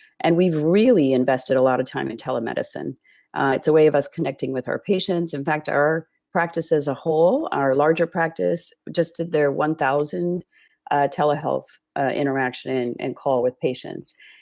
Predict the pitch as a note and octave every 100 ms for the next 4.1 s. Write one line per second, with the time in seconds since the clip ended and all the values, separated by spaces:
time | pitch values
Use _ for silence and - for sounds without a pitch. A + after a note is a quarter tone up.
0 | _ - D3 C#3 C#3 - F3+ F3+ F3+ D#3
1 | D3 D3 D3+ C#3+ D3+ D3+ C#3+ C#3+ D3 C#3
2 | C#3+ C#3 D3 C3 C#3 C#3+ C3+ D#3+ F3 E3+
3 | C3+ A#2+ C3 - B2 D3+ D3 C#3 C3 B2+